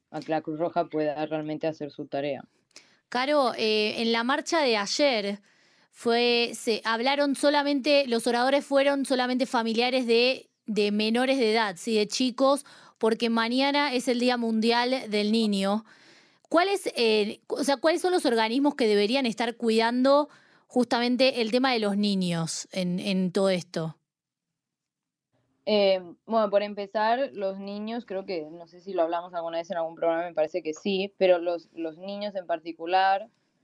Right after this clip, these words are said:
Speaker 1: tienen un estatus, eh, distinto, ¿no? O sea,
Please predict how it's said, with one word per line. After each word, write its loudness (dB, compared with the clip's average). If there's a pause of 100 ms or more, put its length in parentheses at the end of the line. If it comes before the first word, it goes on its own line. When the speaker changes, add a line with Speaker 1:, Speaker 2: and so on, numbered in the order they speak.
(200)
Speaker 1:
tienen -2
un -8
estatus, -4 (140)
eh, -6
distinto, -4
¿no? -6
O -4
sea, 2